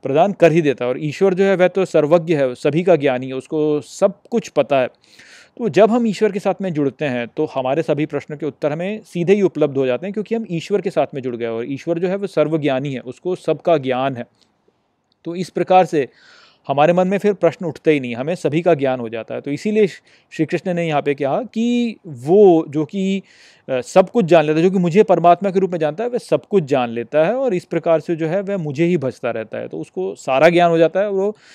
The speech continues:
जानता है कि केवल ईश्वर के साथ में जुड़ने में ही वास्तव में मेरा कल्याण है, अन्य किसी में भी वास्तव में मुझे संतुष्टि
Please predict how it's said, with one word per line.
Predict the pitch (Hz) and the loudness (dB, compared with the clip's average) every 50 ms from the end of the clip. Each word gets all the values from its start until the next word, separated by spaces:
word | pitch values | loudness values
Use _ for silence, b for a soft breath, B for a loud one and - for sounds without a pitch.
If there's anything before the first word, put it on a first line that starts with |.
| b b b b 127 | b b b b -2
जानता | 143 139 151 156 190 | 0 0 0 2 2
है | 196 208 | 2 2
कि | 202 208 | 0 -6
केवल | - - 180 185 185 175 | -4 -4 -2 0 0 -2
ईश्वर | 165 - - 185 170 | -2 -2 -4 -4 -4
के | 151 | -2
साथ | 180 185 | -4 -4
में | 180 190 180 | -2 -4 -6
जुड़ने | 147 147 139 139 160 175 175 | -4 -4 -4 -4 -4 -4 -2
में | 165 165 165 | -2 -2 -2
ही | 147 160 190 | -2 -2 2
वास्तव | 170 151 143 - - 160 156 | 2 2 2 2 0 -2 -2
में | 156 160 | -2 -2
मेरा | 156 151 143 143 | -4 -2 -4 -4
कल्याण | - - 123 120 117 117 117 127 | -4 -4 -6 -4 -4 -4 -4 -6
है, | 175 214 | -6 -8
अन्य | 214 190 185 190 190 | -6 -6 -6 -6 -6
किसी | - 170 160 - 190 | -6 -8 -6 -6 -4
में | 185 180 180 | -4 -4 -2
भी | 165 180 | -2 0
वास्तव | 151 139 131 - - - 151 | 0 0 -2 -2 -4 -8 -6
में | 160 165 | -6 -6
मुझे | 160 156 135 165 196 208 | -6 -6 -4 -2 -4 -4
संतुष्टि | - - 139 120 - 156 147 - - 214 254 294 | -4 -8 -12 -8 -8 -8 -8 -6 -6 -8 -8 -8